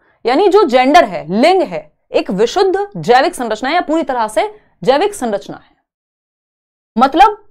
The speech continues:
इसको लिंग लिख लीजिए या फिर जेंडर भी लिख सकते हो। वैसे हिंदी में लिंग ही लिखा जाएगा, लेकिन इंग्लिश की साइड देख लेना कि जेंडर लिखा है कि सेक्स लिखा है, नहीं तो हिंदी में ये बात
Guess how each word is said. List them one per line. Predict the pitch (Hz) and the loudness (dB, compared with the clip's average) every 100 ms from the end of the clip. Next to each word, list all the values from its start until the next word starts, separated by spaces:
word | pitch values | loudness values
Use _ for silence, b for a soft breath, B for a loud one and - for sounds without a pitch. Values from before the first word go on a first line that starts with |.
| _ | _
इसको | 262 - 381 | -6 0 2
लिंग | 294 349 | 4 4
लिख | 330 - | 2 0
लीजिए | 320 247 254 294 311 403 | -2 0 0 2 2 2
या | 339 262 | 2 2
फिर | 262 403 - _ _ _ _ _ - | 2 -4 -4 _ _ _ _ _ -6
जेंडर | 196 285 302 | 0 2 2
भी | 320 | 2
लिख | 254 | 0
सकते | 247 226 - | -2 -8 -4
हो। | 330 - 247 | -4 -4 -8
वैसे | 226 277 - _ _ | -4 -4 -6 _ _
हिंदी | 202 220 262 | -8 -2 0
में | 285 | 0
लिंग | 233 247 247 | 2 0 0
ही | 262 | -4
लिखा | 240 262 233 | -4 -2 -2
जाएगा, | 254 | 0
लेकिन | 277 262 | -2 -2
इंग्लिश | 240 240 | -4 -6
की | - 269 | -8 -4
साइड | 240 208 | -4 -2
देख | 202 220 | -6 -6
लेना | 233 320 B B - | -8 -8 B B -6
कि | 226 | -4
जेंडर | 220 240 262 | -2 -2 -4
लिखा | 240 254 | -4 -6
है | |
कि | 254 | -6
सेक्स | 247 180 - | -6 -8 -8
लिखा | 160 - 143 | -10 -12 -20
है, | 156 | -20
नहीं | _ _ _ 208 | _ _ _ -4
तो | 240 | -4
हिंदी | 220 240 | -2 -2
में | 262 | -2
ये | 262 | 0
बात | 233 311 - | 0 -2 -4